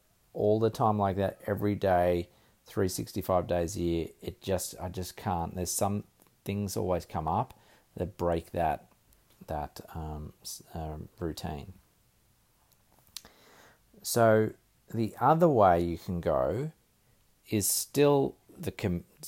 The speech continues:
to still have the commitment to that daily practice, but to do it in gaps in the day when you can fit it in. So, um, and I'll give you an example.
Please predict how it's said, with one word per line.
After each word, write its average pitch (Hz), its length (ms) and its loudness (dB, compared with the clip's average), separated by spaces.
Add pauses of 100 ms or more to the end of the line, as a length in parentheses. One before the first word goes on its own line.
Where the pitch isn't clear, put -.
(260)
to 104 100 -2
still 139 340 2
have 123 140 4
the 98 80 -2
commitment 90 640 -4
to - 120 -10
that 80 200 -2
daily 80 320 0
practice, - 680 -6 (640)
but 98 560 4 (140)
to 101 340 -2 (100)
do 117 240 4
it 117 260 2
in 92 400 -2
gaps 98 420 2
in 101 220 -2
the 90 80 -2
day 87 680 2 (280)
when 92 500 0
you 87 180 -2
can 85 240 -8
fit 85 220 -4
it 80 140 -8
in. 69 260 -10 (960)
So, 95 540 4 (300)
um, 90 640 -2 (1600)
and 95 100 -2
I'll 90 60 -2
give 104 180 -2
you 110 40 0
an 95 60 0
example. 85 760 -4